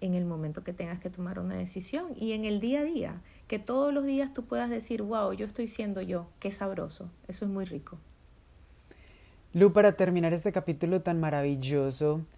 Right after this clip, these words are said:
Speaker 2: te quiero hacer una última pregunta. ¿Qué le dirías a alguien que se quiere arriesgar a emprender o a cumplir sus sueños?
Speaker 1: Que el tiempo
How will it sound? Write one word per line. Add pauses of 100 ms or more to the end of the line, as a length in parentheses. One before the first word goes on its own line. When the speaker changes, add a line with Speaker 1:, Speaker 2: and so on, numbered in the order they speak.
(140)
Speaker 2:
te
quiero
hacer
una
última
pregunta. (640)
¿Qué
le
dirías
a
alguien
que
se
quiere
arriesgar
a
emprender (180)
o
a
cumplir
sus
sueños? (800)
Speaker 1:
Que
el
tiempo